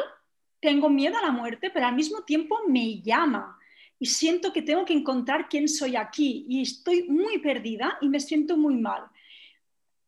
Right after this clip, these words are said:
Y, y para mí leer ese mensaje, es una mujer a la que estoy acompañando individualmente, para mí ese mensaje fue, "Aleluya".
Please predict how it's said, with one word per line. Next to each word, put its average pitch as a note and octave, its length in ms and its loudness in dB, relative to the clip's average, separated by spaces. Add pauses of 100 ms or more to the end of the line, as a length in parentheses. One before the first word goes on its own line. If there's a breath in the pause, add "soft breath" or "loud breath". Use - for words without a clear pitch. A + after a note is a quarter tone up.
Y, D#4 280 6
y C#4+ 200 -6
para C#4 220 0
mí D4+ 120 6
leer G4 260 2
ese G#4+ 180 -2
mensaje, A#3+ 480 -4
es D#4 80 -6
una D4+ 320 -2
mujer C4 340 -2
a C#4+ 80 -2
la C4 120 -4
que A#3 80 -10
estoy - 180 -8
acompañando A#3+ 560 -4
individualmente, G#3+ 1040 -4 (320)
para C4+ 200 2
mí D4 160 4
ese F#4+ 180 -2
mensaje D4 440 0
fue, A3 400 -2
"Aleluya". A#3 880 4